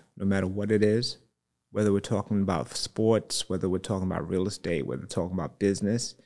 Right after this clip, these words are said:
is being willing to do the things that the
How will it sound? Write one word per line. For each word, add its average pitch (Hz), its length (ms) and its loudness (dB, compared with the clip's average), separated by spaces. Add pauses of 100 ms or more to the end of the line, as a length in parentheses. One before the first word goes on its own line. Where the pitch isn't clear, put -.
(320)
is 95 180 -18
being 107 480 2
willing 107 300 2
to - 120 -16
do 101 460 -4 (240)
the - 80 -20 (100)
things 98 340 -2
that 87 220 -4
the - 60 -8